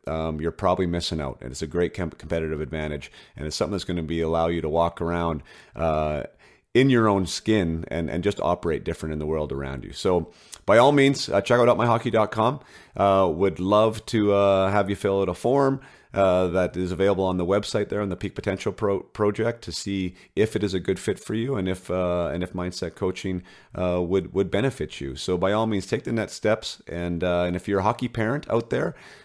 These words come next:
uh, please join my Facebook group. Uh, if you are on Facebook, it's called the Up My Hockey Parent Group. It's free to join. It's a fantastic community with over two thousand people,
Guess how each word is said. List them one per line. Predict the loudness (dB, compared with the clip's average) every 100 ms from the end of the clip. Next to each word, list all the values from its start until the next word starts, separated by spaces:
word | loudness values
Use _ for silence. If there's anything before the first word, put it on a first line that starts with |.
| -4
uh, | 2 2 2
please | -4 -2 -2 0
join | 0 2
my | 0
Facebook | 0 -4 -4 -6 -4
group. | -6 -6 -6
Uh, | 0 2 2
if | 0 0
you | 2
are | 2
on | 0 -2
Facebook, | -4 -4 -6 -8
it's | -8
called | -6 -4
the | -2
Up | -2
My | -2
Hockey | -2 -4 -4
Parent | -6 -4 -4
Group. | -4 -6 -6
It's | -10
free | -4 -2
to | -2
join. | 0 0 0 -4 -10 -20 -14
It's | -8 -6
a |
fantastic | -2 -2 0 0 -2 -2 -8
community | -4 -2 -2 -4
with | -4
over | -6 -6
two | -6 -8
thousand | -6 -6 -6 -6
people, | -8 -6 -8